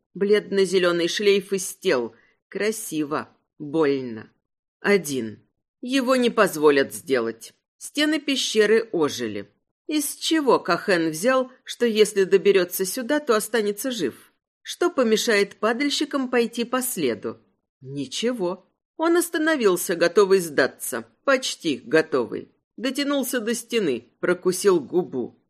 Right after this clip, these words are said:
Ноги почти не чувствовались, и руки онемели. Голова кружилась. Яд падальщиков одинаково опасен для всех созданий этого мира.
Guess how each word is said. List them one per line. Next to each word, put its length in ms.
Ноги 340
почти 420
не 160
чувствовались, 840
и 100
руки 300
онемели. 720
Голова 400
кружилась. 800
Яд 340
падальщиков 640
одинаково 680
опасен 460
для 180
всех 280
созданий 540
этого 240
мира. 420